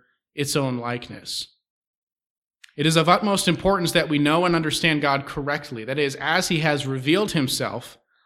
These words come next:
on the pages of Scripture. And that's going to be our aim over these next few weeks, uh, that we would get to know God more deeply and accurately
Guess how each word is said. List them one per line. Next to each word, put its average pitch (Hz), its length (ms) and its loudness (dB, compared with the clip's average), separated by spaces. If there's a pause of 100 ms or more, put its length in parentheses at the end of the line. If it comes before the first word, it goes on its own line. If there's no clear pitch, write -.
(160)
on 156 220 4
the 190 60 2
pages 151 460 0
of 120 80 -4
Scripture. 139 400 -4
And 101 80 -10
that's 143 200 -4
going 160 200 -2
to 147 80 -4
be 143 180 0
our 120 260 -2
aim 139 280 -2
over 127 160 -8
these 127 180 -10
next 135 180 -6
few 123 200 -6
weeks, 120 400 -8 (420)
uh, 131 60 -20
that 113 140 -12
we 151 100 -10
would 147 140 -6
get 175 140 2
to 202 100 -2
know 185 180 0
God 147 320 4
more 131 160 0
deeply 180 640 -2
and 131 200 -4
accurately 143 800 -4